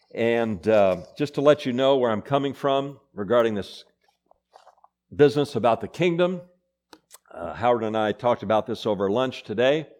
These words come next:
Uh, I believe the kingdom is here, but not yet. So don't you fret. My exegesis is grounded in authorial intent. I'm a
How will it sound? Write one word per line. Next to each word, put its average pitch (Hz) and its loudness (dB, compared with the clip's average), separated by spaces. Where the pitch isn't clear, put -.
Uh, 80 -10
I 104 -2
believe 120 0
the 110 -4
kingdom 127 -6
is 92 -12
here, 147 4
but 123 0
not 95 -2
yet. 214 6
So - -12
don't 113 -4
you 98 -4
fret. 170 4
My 92 -4
exegesis 113 -4
is 90 -6
grounded 107 -2
in 92 -6
authorial 92 -6
intent. 76 -14
I'm 85 -10
a 78 -12